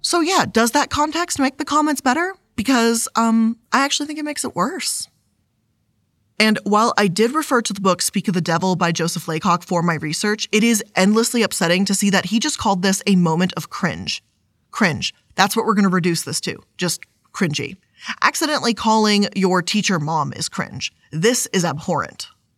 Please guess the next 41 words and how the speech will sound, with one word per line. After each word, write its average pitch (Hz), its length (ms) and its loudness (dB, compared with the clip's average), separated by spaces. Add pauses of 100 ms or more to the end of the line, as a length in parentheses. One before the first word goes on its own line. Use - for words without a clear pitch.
(280)
It 220 180 2
doesn't 233 300 0
really 247 240 2
help 202 220 2
that 208 120 0
the 202 80 -2
caller 185 400 2
is 190 160 0
apparently 190 400 0
a 180 80 2
Holocaust 175 540 0
denier 156 440 -6
either, 240 360 0
which 190 320 0
also 254 280 2
just 170 200 -2
boggles - 340 -4
my 147 140 -4
mind. - 340 -2 (380)
How 311 140 2
can 339 120 -2
you 277 120 4
simultaneously 220 840 2
be 208 140 4
a 180 80 4
Holocaust 196 560 0
denier 240 420 2
while 208 320 2
also 262 300 4
saying 208 260 2
that 196 160 2
Nazis 185 420 2
existed 175 460 0 (100)
and 214 240 4
ruined 185 300 2
the 170 60 -2
concept 180 440 -2
of 170 120 -4
eugenics 143 440 -6
for - 120 -8
everyone? 95 520 -8